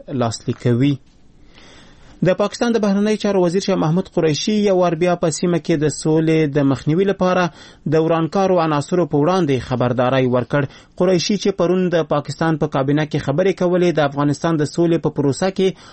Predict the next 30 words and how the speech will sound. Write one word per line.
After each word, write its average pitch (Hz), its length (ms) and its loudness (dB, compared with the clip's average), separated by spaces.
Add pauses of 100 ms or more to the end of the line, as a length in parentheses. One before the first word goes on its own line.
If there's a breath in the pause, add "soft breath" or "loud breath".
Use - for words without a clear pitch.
(180 loud breath)
ورانوونکو 156 800 2
ته 165 160 -2
په 165 180 -4
اشارې 151 340 0
وویل، 190 440 2 (340 loud breath)
«پرله 202 260 0
پسې 185 260 -2 (100)
هوښیارۍ 156 500 0
ته 160 160 0
اړتیا 127 320 -2
ده 131 80 0
چې 139 160 -4
د 127 100 -2 (100)
ورانکارو 143 520 0
د 135 160 0
هڅو 180 220 -2
په 185 100 -4
وړاندې 175 400 2
د 151 160 -2
دې 139 160 4
پروسې 131 400 0
ساتنه 143 480 0
وشي.» 120 340 0 (460 loud breath)
قریشي 139 560 0
ورانکاري 170 720 0
په 160 280 -2
نامه 135 280 2
یاد 147 280 2
نه 175 120 0
کړل. 127 260 -2